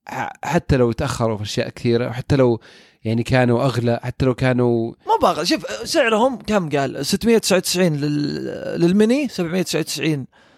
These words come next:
Speaker 2: آه، لل-، للعادي. الماكس الظاهر، أو للبرو تسعمية وتسعة وتسعين دولار طبعًا أتكلم، ألف وتسعة وتسعين لل-، للبرو ماكس. أتوقع وصلنا مرحلة سعر الجوال ما عاد صار يفرق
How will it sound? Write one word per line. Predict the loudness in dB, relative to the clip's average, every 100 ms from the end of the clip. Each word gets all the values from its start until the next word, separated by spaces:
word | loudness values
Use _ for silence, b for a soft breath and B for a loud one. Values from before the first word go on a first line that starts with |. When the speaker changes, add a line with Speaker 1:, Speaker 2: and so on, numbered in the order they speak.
| b b b b _ _
Speaker 2:
آه، | -20 -20 -20 -18 -20 -18 -4
لل-، | -2 0 2
للعادي. | 4 4 2 -2 -6
الماكس | -2 0 2 4 4 4 0 -4 -4 -6
الظاهر، | -2 2 2 2
أو | 2
للبرو | 4 4 4 2
تسعمية | 0 0 0
وتسعة | 0 -2
وتسعين | -2 0
دولار | 2 4 2
طبعًا | 0 -4
أتكلم، | -6 -4 -2 0
ألف | -2
وتسعة | -2 -6
وتسعين | -4 -2 -2
لل-، | -4 -6 -8 -6
للبرو | -6 -6 -8 -8
ماكس. | -8 -10 -12 B B B B
أتوقع | -4 0 0 0
وصلنا | 2 2
مرحلة | 2 2 0 0
سعر | -2 -2 0
الجوال | 0 2 2 0
ما | -2
عاد | -4
صار | -2 -2
يفرق | -4